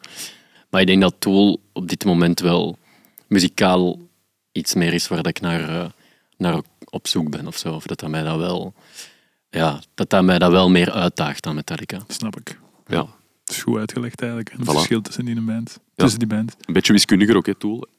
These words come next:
Speaker 3: En
Speaker 1: Mhm.
Speaker 3: inderdaad wel echt een band die je moet gezien hebben misschien.
Speaker 1: En die zanger is toch ook acteur?
Speaker 2: Is dat zo?
Speaker 1: Ja. Die heeft, eh, hoe heet die kerel?
Speaker 3: James Maynard Keenan.
Speaker 1: Ja, die heeft al verschillende rolletjes gespeeld en zo.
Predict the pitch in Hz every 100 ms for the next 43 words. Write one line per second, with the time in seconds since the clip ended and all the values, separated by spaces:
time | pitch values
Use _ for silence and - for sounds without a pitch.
0 | - 92 92 92 98 82 87 95 95 80
1 | - 85 78 90 87 85 117 151 - 123
2 | 131 135 127 110 92 87 92 95 - 87
3 | 90 98 - - 98 - - _ _ _
4 | _ _ - _ - 160 156 160 208 214
5 | 101 98 101 _ _ - 90 - - 85
6 | 82 87 90 101 107 - - 107 104 -
7 | - 95 98 92 - 90 98 95 90 -
8 | - 117 104 90 98 95 - 92 85 -
9 | 95 95 92 90 98 - - - 92 92
10 | 101 95 101